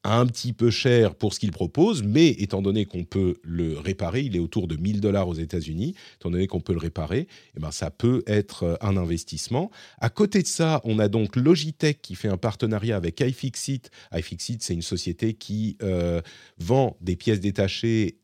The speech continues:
et crée des guides pour réparer même les appareils les moins réparables de la Terre. Ils sont célèbres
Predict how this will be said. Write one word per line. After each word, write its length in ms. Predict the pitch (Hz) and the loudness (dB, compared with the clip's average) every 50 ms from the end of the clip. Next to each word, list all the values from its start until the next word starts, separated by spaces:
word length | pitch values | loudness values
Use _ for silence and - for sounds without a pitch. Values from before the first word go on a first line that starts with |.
| _ _ _ - | _ _ _ 4
et 260 | 165 185 185 165 - | 6 6 6 4 2
crée 320 | - - - 135 131 131 | -2 -4 -2 0 0 2
des 180 | 117 113 113 104 | 2 2 0 0
guides 400 | 92 92 104 113 123 117 107 92 | -2 -4 -4 -4 -2 -2 -4 -6
pour 300 | - - - 104 87 87 | -6 -4 -4 -2 0 0
réparer 480 | 98 98 - 110 98 95 101 101 95 | -2 0 0 0 0 2 2 2 2
même 240 | 87 95 117 131 135 | 2 2 2 2 2
les 180 | 120 123 104 110 | 2 0 0 0
appareils 380 | 110 - 107 98 98 104 104 | -2 0 0 0 2 2 2
les 140 | 92 80 78 | 0 0 -2
moins 240 | 76 85 95 107 110 | -2 -2 0 0 0
réparables 580 | 98 98 90 - 98 87 90 92 92 87 82 76 | 0 -2 -2 0 0 0 2 2 2 2 0 -4
de 80 | 78 | -6
la 120 | 73 73 80 | -8 -8 -6
Terre. 280 | - 117 131 143 139 | -2 0 2 2 2
Ils 80 | 107 85 | 0 -2
sont 160 | - - 76 | -6 -10 -12
célèbres 420 | - - - 92 95 95 90 80 | -6 -4 -2 0 2 2 0 -2